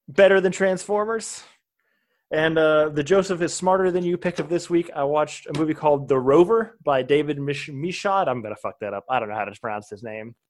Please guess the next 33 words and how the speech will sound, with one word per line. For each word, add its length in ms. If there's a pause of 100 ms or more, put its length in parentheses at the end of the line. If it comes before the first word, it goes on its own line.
(420)
Uh, 180
he's 180
the 60
guy 220
who 60
directed, 600
uh, 320 (280)
probably 420
the 80
most, 280
like, 180
critically 400
acclaimed 520
Australian 580
movie 220
of 120
all 220
time, 420 (380)
uh, 140
Animal 380
Kingdom, 460
which 180
I 120
can 260
never 240
watch 360
'cause 120
it's 140
not 160
on 80
any 180
streaming 320
service. 520